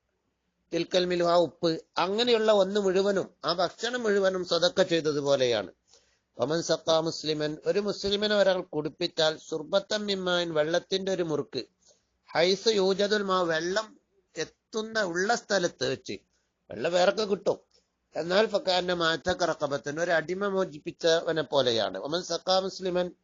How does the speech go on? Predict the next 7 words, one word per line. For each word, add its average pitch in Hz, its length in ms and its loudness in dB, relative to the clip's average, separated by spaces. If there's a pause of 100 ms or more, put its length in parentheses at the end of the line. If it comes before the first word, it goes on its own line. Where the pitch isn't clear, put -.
അടിമ 147 240 -2
മോചനത്തിന് 180 500 -2
വലിയ 185 180 0
പുണ്യമാണ്. 175 480 -2 (2250)
മുസ്ലിമിനെ 214 480 -4
ഒരാൾ 202 340 4
കുടിപ്പിച്ചാൽ, 165 800 -4